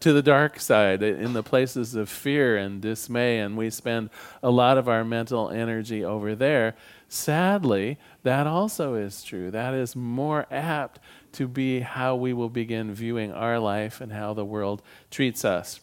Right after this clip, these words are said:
So that's how it works. Today I want to talk about how to use it. Because once we understand a spiritual principle, once we understand that that's how it works, oh my gosh, then we can actually use that spiritual principle.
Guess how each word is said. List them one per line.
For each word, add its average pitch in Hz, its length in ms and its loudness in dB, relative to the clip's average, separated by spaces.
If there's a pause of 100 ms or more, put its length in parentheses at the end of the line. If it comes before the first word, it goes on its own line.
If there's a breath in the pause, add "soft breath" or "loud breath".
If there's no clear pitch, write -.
(180)
So 156 220 4
that's 190 280 4
how 196 300 4
it 151 120 4
works. 127 760 2 (320 loud breath)
Today 175 340 6
I 165 140 4
want 160 300 -2
to - 40 -18
talk 135 260 -4
about 120 300 -2
how 127 260 -2
to 120 100 -2
use 113 400 -4
it. 80 180 -8 (320 loud breath)
Because 139 360 2
once 202 280 -4
we 240 140 0
understand 170 720 -2
a 139 80 -2
spiritual 104 540 -6
principle, 101 520 -8
once 160 220 -6
we 170 80 -4
understand 160 680 -6
that 143 140 -6
that's 107 280 -4
how 107 180 -6
it 78 100 -8
works, 101 400 -8 (540 loud breath)
oh 120 160 -4
my 143 180 -2
gosh, 185 540 0 (440 soft breath)
then 160 280 2
we 139 180 2
can 160 200 -2
actually 156 380 0
use 143 880 -2 (140)
that 107 260 -2
spiritual 90 680 -10
principle. - 800 -14